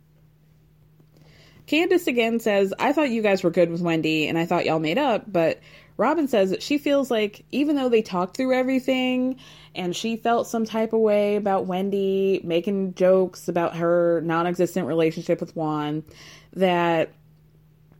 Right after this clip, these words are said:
even though they had that conversation, she felt like it was still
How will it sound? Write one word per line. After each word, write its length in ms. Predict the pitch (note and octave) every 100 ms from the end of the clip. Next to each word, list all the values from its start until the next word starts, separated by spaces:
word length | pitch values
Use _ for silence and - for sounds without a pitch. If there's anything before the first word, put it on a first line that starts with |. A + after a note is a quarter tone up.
| _ _ _ _ B3+
even 240 | D#4 D#4+
though 100 | D4
they 140 | B3+
had 140 | A#3 A3
that 100 | A3
conversation, 540 | A3 A3 G#3 G3 G3
she 120 | F#3
felt 180 | G3+ F#3+
like 160 | D#3 E3
it 80 | -
was 120 | -
still 420 | F3 D#3+ D#3